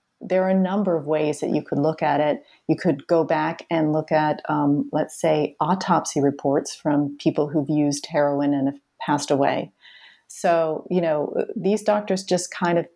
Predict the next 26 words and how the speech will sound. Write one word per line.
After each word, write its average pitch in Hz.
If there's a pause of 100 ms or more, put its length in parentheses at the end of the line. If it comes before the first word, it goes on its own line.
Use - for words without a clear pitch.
kept 208 (120)
hammering 170
away 165
at 156
it. 143
And 151
it's, 143
it's -
remarkable 170
that 143
in, 135 (160)
you 156
know, - (640)
a 185
pretty 311
short 156
time, 156
as 135
far 139
as 135
science 156
advances, 156
that 143
they 160
went 165
from, 143